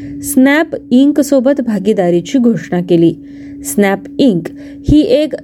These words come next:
जागतिक कॅमेराची फर्म आहे, जिचा कॅमेरा लोक त्यांच्या सभोवतालचे जग कसे पाहतात यामध्ये परिवर्तनीय भूमिका बजावतो. डिजिटल जगात उपलब्ध असलेल्या सर्व गोष्टींसह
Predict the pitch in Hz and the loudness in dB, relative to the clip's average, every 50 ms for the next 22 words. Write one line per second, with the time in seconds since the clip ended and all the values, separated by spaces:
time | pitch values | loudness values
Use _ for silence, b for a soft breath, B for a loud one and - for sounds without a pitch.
0 | - 202 - 254 240 247 233 262 254 320 330 320 349 339 - 285 233 214 202 202 | -10 -4 -2 0 0 2 0 0 0 0 0 0 0 -2 0 -2 0 0 2 2
1 | 202 196 190 185 185 - 277 285 277 - 285 247 196 180 180 180 175 202 185 175 | 2 2 0 -2 0 0 -2 -2 0 2 2 2 2 2 0 0 0 0 0 -2
2 | - - - _ - 185 190 196 190 - 202 185 180 - 180 175 180 185 202 220 | -2 -4 -8 _ -4 -2 -2 0 0 0 -2 -2 -2 0 0 2 2 2 2 2
3 | 240 294 320 - - - 233 240 262 285 320 311 - 370 320 320 285 277 269 - | 2 0 -2 -4 0 2 4 6 6 4 2 0 -2 -2 0 0 0 0 0 2
4 | 302 311 311 311 311 247 240 240 233 233 233 220 208 202 - 233 233 220 - - | 2 2 2 2 0 2 2 2 2 2 0 0 0 0 2 2 2 0 0 0
5 | 208 208 208 - - 208 196 - 285 285 285 269 262 262 247 262 269 285 277 247 | -2 -2 -2 -2 -4 -4 0 0 0 0 2 2 0 0 2 0 0 0 0 2
6 | 214 202 185 190 208 208 180 202 202 202 - 202 214 262 254 262 208 170 160 190 | 0 2 0 0 0 0 2 0 0 2 2 2 2 4 2 2 0 -2 -2 -2
7 | 180 180 185 214 220 214 226 220 196 226 254 247 247 208 170 180 175 175 170 170 | -2 0 0 0 2 2 2 4 4 2 2 2 2 2 0 0 0 2 2 0
8 | 165 165 175 165 127 b b b b b b b b b b - 208 285 262 247 | 2 0 0 -2 -2 b b b b b b b b b b -2 0 0 2 2
9 | 285 247 320 320 330 339 - 311 311 277 311 320 330 320 285 240 240 240 240 214 | 2 2 2 4 4 2 2 2 2 2 2 2 2 0 0 0 0 0 0 2
10 | 208 247 247 247 240 240 233 233 233 233 247 247 247 254 220 196 196 185 196 196 | 2 2 4 4 2 2 0 0 2 0 0 0 0 0 0 2 0 0 0 0
11 | 190 - - 247 254 254 247 - 269 233 269 294 | 0 0 0 2 2 2 2 2 2 2 2 2